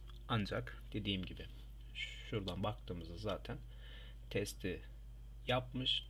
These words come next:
düşmüş. Düşüşten sonra da tekrar şu şekilde bir yukarı yönlü bir yeşil yakacağını düşünüyorum bilançonun açıklanmasıyla birlikte. Şurada zaten iki kırmızı yandıktan sonra yükseliş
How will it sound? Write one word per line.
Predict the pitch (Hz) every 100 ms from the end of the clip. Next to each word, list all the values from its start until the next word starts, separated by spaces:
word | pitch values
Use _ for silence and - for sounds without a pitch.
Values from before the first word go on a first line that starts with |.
| -
düşmüş. | 123 123 - 139 - -
Düşüşten | 139 131 117 110
sonra | 95 90 92
da | 117
tekrar | 123 110 - 131 - - - - - -
şu | - 113
şekilde | 98 - 90 92
bir | 123 131 -
yukarı | 117 117 107
yönlü | 101 95 92
bir | 120
yeşil | 123 107 - 107 - - -
yakacağını | 104 - - 92 104 139 -
düşünüyorum | 113 - 95 107 123
bilançonun | 107 101 - 110
açıklanmasıyla | 120 - - 101 98 95 104 92 82
birlikte. | 78 - - 143 - - - - -
Şurada | - - 104 98
zaten | 98 92 92 92 - - -
iki | - -
kırmızı | - 101 98 101
yandıktan | 98 95 95 98 95
sonra | - 120 127 160
yükseliş | 113 - 101 90 - -